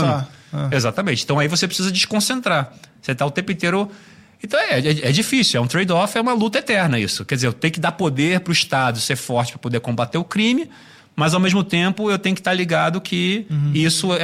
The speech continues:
Speaker 1: Pode
Speaker 2: é
Speaker 1: se
Speaker 2: um
Speaker 1: voltar
Speaker 2: risco de
Speaker 1: contra mim.
Speaker 2: tirania, então tem que. Cara, por isso que assim, o trabalho inteiro da, da,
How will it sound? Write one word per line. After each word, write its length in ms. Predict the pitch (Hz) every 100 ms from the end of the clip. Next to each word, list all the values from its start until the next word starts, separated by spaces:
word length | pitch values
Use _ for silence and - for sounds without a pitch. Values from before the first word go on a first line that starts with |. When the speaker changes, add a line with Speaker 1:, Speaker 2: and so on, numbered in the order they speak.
| 165
Speaker 1:
Pode 100 | 170
Speaker 2:
é 20 |
Speaker 1:
se 60 | 170
Speaker 2:
um 40 |
Speaker 1:
voltar 100 | 170 170
Speaker 2:
risco 40 | 165
de 60 | 170
Speaker 1:
contra 80 | 185
mim. 40 | 165
Speaker 2:
tirania, 320 | 196 190 190
então 180 | 196 214
tem 160 | 220
que. 160 | 214 226 - - - - -
Cara, 140 | -
por 120 | 147
isso 80 | 160
que 80 | 226
assim, 220 | - 185
o 80 | 139
trabalho 400 | 156 131 139 175
inteiro 320 | 170 160 156
da, 640 | 139 127 113 104 98 92
da, 460 | 110 101 95 90